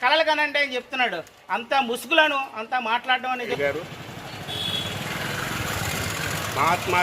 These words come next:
Speaker 2: గాంధీ రాష్ట్రీయ ఉపాధి హామీ పథకం ఏదైతే ఉందో ఆ ఉపాధి హామీ పథకానికి నీళ్లు వదిలే విధంగా దాంట్లో మార్పు తేవడం జరిగింది.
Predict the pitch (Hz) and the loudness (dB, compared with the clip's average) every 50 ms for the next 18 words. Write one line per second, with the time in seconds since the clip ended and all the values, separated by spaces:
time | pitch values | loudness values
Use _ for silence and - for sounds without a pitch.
0 | 165 147 151 160 165 165 165 180 165 127 - - - - - - - - - 127 | 4 4 4 4 2 2 0 0 0 -2 -2 -4 -8 -8 -6 -6 -6 -4 0 2
1 | 147 165 185 185 - - 190 185 175 170 160 139 - - - - - - - - | 4 4 2 2 -2 -2 -2 0 0 2 0 0 0 -4 -6 -6 -6 -6 -6 -6
2 | - - - - - - - - - - - - - - - - - - - - | -6 -4 -4 -4 -4 -4 -4 -4 -6 -6 -6 -4 -4 -6 -6 -6 -6 -4 -4 -4
3 | - - - - - 196 185 196 196 185 170 151 160 165 170 175 165 - 156 151 | -2 0 0 4 6 6 6 6 6 4 4 4 4 4 2 -2 -2 0 0 0
4 | 151 - 180 165 156 151 151 151 165 165 160 175 160 156 151 151 151 156 165 180 | 0 0 -2 0 2 2 2 2 0 0 0 0 -2 -2 -2 -2 0 -2 -2 -2
5 | - - - - - - - - - - - - - - - - - - - - | -2 -4 -4 -2 -2 -2 0 0 -2 -2 -2 -2 -2 -2 0 0 0 0 0 0
6 | - - - - - - 139 156 160 160 - 196 196 202 185 190 175 165 180 180 | 0 0 0 0 2 2 4 4 4 4 4 6 6 6 6 6 4 4 4 4
7 | 190 185 160 170 170 160 160 196 180 180 180 175 180 190 180 170 139 131 - - | 2 0 2 0 0 0 2 2 2 2 2 0 0 0 0 0 -2 -4 -4 -6
8 | - - - - - - - - - - - - - - - 131 131 151 175 196 | -8 -8 -8 -8 -8 -8 -8 -8 -8 -6 -6 -6 -6 -8 -6 -4 0 4 6 6
9 | 208 220 208 196 190 185 175 180 180 180 175 170 165 160 170 175 175 175 175 175 | 6 6 4 2 2 2 2 2 2 2 2 0 0 0 0 0 2 4 4 4
10 | 139 104 - - - - - - - - - - - - - - - - - - | 4 2 -2 -8 -14 -14 -14 -14 -14 -14 -14 -14 -12 -12 -12 -12 -12 -14 -14 -14
11 | - - - - - 139 156 175 170 - 175 165 160 160 147 117 113 - - - | -14 -14 -12 -2 4 6 6 6 4 2 2 2 4 2 2 0 -4 -10 -12 -8
12 | - 123 135 151 170 165 - - 165 160 165 170 165 156 156 156 156 151 170 170 | -2 2 2 2 2 2 2 4 6 6 6 4 2 0 0 0 0 -2 -4 -6
13 | 165 160 180 | -4 -4 -2